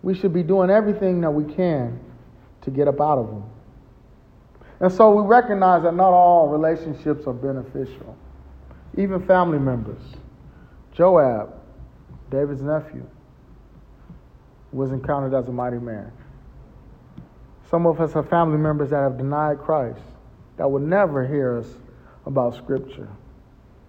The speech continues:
You have to live with that, but don't get so enmeshed with them that you put that relationship over your one with God. And so what I just wanted to put on your mind today was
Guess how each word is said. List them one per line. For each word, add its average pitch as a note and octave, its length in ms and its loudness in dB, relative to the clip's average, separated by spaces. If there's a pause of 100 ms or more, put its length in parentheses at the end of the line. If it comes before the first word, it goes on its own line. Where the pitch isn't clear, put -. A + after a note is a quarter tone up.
(1300)
You D#3+ 100 0
have D#3 140 -4
to D#3 60 -4
live F#3 260 2
with D3 140 -4
that, A#2 240 -4 (680)
but C#3 100 -4
don't D#3 200 0
get C#3+ 120 -4
so F3 260 -2
enmeshed D3+ 500 -2
with C#3 180 -6
them A#2+ 420 -4 (840)
that B2+ 180 -8
you D3+ 80 -8
put C#3+ 240 -6
that C#3+ 180 -2
relationship B2+ 680 -8
over A#2+ 220 -8
your A2+ 120 -6
one A2+ 200 -10
with G#2 140 -14
God. A2+ 280 -12 (1700)
And F3 80 0
so G#3 320 6
what G3+ 220 4
I A#3+ 60 6
just A#3 180 -4
wanted A3 240 0
to F3+ 60 -8
put G#3+ 180 4
on G3+ 120 4
your F3+ 100 4
mind F3+ 380 4
today D3+ 300 2
was C3+ 540 0